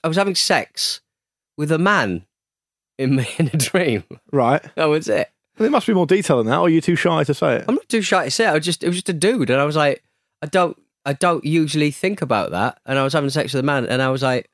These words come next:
Speaker 1: this isn't that bad. But then I, it was just, I was, I was the, uh, I was the top rather than the bottom.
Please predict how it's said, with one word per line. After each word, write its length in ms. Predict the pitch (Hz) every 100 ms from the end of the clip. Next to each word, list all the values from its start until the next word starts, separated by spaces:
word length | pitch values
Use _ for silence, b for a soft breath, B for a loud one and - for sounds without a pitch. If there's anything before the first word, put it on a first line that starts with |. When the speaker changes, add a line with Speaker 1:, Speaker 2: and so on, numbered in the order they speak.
| _ _ _ _ _ _ _ _
Speaker 1:
this 180 | 170 180
isn't 200 | 180 170
that 200 | 139 -
bad. 340 | 185 180 110 - _ _
But 120 | - 175
then 120 | 190
I, 180 | 185 151 -
it 160 | 170
was 180 | 165 160
just, 340 | - 190 - _ _ 143
I 40 |
was, 200 | 151 143 - - 131
I 60 | 151
was 180 | 160
the, 320 | 135 151 147 143
uh, 260 | 139 135
I 60 | -
was 140 | 139 127
the 80 |
top 360 | 147 - - _ -
rather 240 | - 135 127
than 80 | 120
the 60 |
bottom. 420 | 113 143 - 87